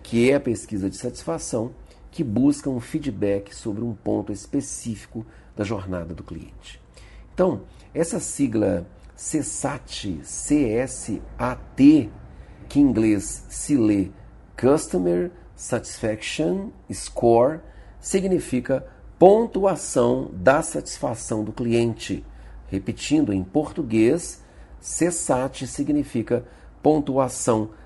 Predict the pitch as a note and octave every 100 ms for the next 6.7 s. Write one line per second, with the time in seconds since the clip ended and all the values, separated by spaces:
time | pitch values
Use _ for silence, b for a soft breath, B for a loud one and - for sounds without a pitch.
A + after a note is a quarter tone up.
0 | B F#2 F2+ B2 D#3 - - - C3+ B2
1 | - A2 G2+ G2 A2+ A#2+ A#2 - - -
2 | - - - - - - - - - G2+
3 | C#3 D3 G2+ F#2+ E2+ - b b b b
4 | D3 E3+ - B2+ A2+ B2+ - F3+ F3 -
5 | - F2 A2+ C#3+ D3+ - - D#3+ - C3
6 | A#2+ A2 C#3 A2 F2 - -